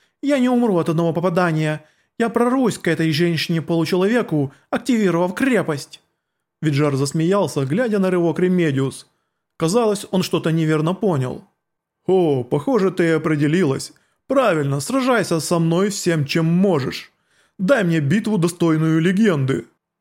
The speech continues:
Объявление решительного столкновения".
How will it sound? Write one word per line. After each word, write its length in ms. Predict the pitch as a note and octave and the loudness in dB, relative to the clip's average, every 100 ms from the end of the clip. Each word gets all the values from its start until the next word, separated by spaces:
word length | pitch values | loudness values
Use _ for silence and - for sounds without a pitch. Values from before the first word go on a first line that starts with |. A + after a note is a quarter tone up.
| - | -4
Объявление 760 | D3 D3+ D3 E3 F3 E3+ D#3+ | 0 0 2 2 4 2 4
решительного 680 | E3 E3 F3 E3+ D#3+ D#3 D#3+ | 2 2 2 2 2 2 0
столкновения". 1000 | - E3 D#3+ E3+ F3 F#3+ D3+ C3 B2+ | 2 0 2 2 4 4 4 2 -2